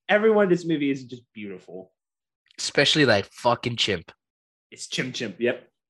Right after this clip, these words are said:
Speaker 2: Fuck with him.
Speaker 1: Fuck with Chim Chimp. Like, I don't even wanna look it up. Like, if there was someone else considered for Pops Racer besides John Goodman, I don't wanna know
Speaker 2: <laughs>
Speaker 1: about it.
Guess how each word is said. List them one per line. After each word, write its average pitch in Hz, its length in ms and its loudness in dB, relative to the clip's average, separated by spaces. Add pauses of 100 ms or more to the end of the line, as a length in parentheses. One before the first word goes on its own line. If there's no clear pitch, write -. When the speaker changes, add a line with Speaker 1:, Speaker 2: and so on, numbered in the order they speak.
(320)
Speaker 2:
Fuck - 440 -4
with 98 100 -8
him. 95 280 -10 (320)
Speaker 1:
Fuck 135 180 0
with 113 100 -6
Chim 104 220 -12
Chimp. 95 280 -12 (640)
Like, 170 240 0
I 214 60 4
don't 311 140 4
even 240 200 4
wanna 165 160 4
look 131 320 -2
it 110 80 -2
up. 107 200 -4
Like, 123 240 -2
if 170 160 -2
there 214 100 6
was 226 220 0
someone 139 260 0
else 120 200 0
considered 117 580 -8
for 107 80 -14 (100)
Pops 110 320 -10
Racer 113 340 -6
besides 110 520 -8
John 101 320 -6
Goodman, 107 400 -8
I 156 80 2
don't 175 160 2
wanna - 240 4
know 113 100 2
Speaker 2:
<laughs> - 80 6
Speaker 1:
about 87 380 -6
it. 113 80 -20